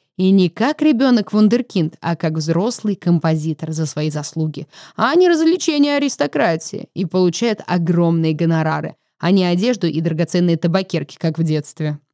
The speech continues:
В это время были написаны его лучшие произведения.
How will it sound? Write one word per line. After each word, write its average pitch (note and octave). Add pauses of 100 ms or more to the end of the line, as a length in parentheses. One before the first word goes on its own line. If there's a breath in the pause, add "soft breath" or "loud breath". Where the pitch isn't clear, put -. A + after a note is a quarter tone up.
(440)
В G3+
это D4
время B3
были A3
написаны G#3
его F#3+
лучшие G3+
произведения. F3